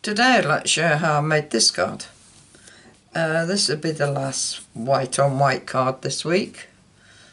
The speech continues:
as this will be shown on a Friday. To make this card, I used butterfly gar-,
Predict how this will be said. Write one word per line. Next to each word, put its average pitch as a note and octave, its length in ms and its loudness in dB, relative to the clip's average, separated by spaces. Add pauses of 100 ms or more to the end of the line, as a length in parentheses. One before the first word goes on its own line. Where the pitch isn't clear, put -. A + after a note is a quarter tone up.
(1500)
as G2 180 -12
this F2+ 200 -8
will A2 160 -10 (140)
be G2+ 100 -12
shown G#2 380 -8
on G2+ 140 -12
a G2 40 -12
Friday. D#3+ 640 2 (3000)
To G3+ 100 -6
make A#3 240 0
this - 180 -4
card, D3+ 460 -4
I - 220 -4
used D#3+ 680 -4 (760)
butterfly F#3+ 560 0
gar-, B2+ 440 2